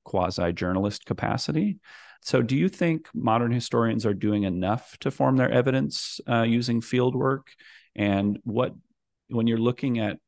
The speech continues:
back at your evidence and you're contrasting uh, and comparing, uh, what you learned from oral histories versus local newspapers and H O A newsletters, for example.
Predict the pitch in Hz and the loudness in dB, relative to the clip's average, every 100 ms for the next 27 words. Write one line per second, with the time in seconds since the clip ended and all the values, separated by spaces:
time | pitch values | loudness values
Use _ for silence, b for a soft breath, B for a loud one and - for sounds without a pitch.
0 | _ - 98 - 104 107 - 101 95 92 | _ -2 0 0 -4 -4 0 2 2 0
1 | - 92 92 - 98 - 92 92 - 98 | 0 -2 -2 -4 -4 -2 0 0 -2 -2
2 | 90 85 85 B B B - - 95 - | 0 -2 -6 B B B -8 -4 -4 -2
3 | 123 117 156 143 92 92 117 - 104 98 | -2 0 0 2 2 0 0 0 2 4
4 | 104 - 104 101 98 95 - 92 98 110 | 2 0 0 2 0 -2 -2 -4 0 2
5 | 104 101 104 - 101 95 98 95 - 90 | 2 2 0 0 0 0 0 -4 -2 -4
6 | 101 95 95 95 92 - 85 85 95 - | 0 0 0 0 0 -2 -4 -4 -6 -6
7 | - 80 76 101 98 101 92 90 90 90 | -6 -8 -4 -2 0 0 2 2 2 0
8 | 87 87 80 78 - 92 85 82 87 85 | 0 -2 -2 -2 -4 -4 -4 -4 -4 -4
9 | 82 | -6